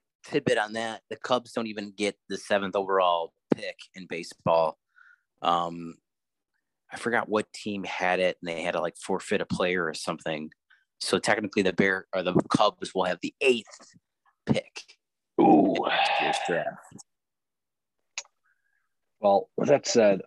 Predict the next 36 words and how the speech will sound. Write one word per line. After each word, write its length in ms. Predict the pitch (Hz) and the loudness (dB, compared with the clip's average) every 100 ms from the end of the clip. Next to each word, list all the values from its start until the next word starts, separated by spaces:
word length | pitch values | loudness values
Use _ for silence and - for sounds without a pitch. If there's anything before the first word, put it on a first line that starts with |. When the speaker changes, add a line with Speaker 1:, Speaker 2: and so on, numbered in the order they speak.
| - | -2
Speaker 2:
I 120 | - | -2
hear 560 | - 120 107 104 98 - _ | 0 4 6 6 2 -4 _
Kara 200 | - 117 | 0 2
watching 260 | 101 95 98 | 4 2 -2
baseball 420 | 107 101 - 87 | 0 -2 -2 -6
upstairs. 480 | - - 98 92 90 | -6 -4 0 0 0
I'm 60 | 95 | -6
gonna 100 | 82 | -6
go 60 | |
see 160 | 85 - | -4 -2
what's 160 | 92 - | -4 0
happening 480 | 95 - 90 82 - - _ _ 98 | -2 -2 -6 -6 -12 -18 _ _ -8
in 80 | |
the 140 | 87 - _ _ _ _ - | -6 -8 _ _ _ _ -20
play-in 380 | - 587 587 85 | -14 -10 -8 -4
game. 400 | 87 87 139 185 _ _ _ _ _ - _ | -4 -2 -2 -4 _ _ _ _ _ -16 _
Um, 520 | 110 98 95 92 92 - _ _ _ - _ | -2 0 2 0 -2 -4 _ _ _ -20 _
I 60 | - | -2
hope 80 | 135 | 4
you 60 | |
have 80 | 131 | 4
a 40 | 101 | 4
wonderful 500 | 92 120 143 - 120 | 4 4 6 6 6
little 220 | 110 90 | 6 4
week, 220 | 104 131 - | 2 0 -6
Nairb, 340 | 90 104 131 - - | -6 -6 -8 -18 -10
and, 320 | 87 90 90 | -8 -6 -2
um, 440 | 87 87 87 87 - _ - - _ - _ _ _ _ _ - | -2 -2 -4 -6 -10 _ -20 -20 _ -18 _ _ _ _ _ -2
I 40 | |
hope 200 | 101 104 | -2 4
your 280 | 101 92 92 | 4 6 4
slow 540 | - - - 101 104 120 | 0 -2 0 4 6 6
race 380 | 107 101 104 - | 6 2 0 -8
to 120 | 90 | -8
the 80 | 85 | -2
bottom, 640 | 90 92 107 117 120 | 0 0 0 -2 -6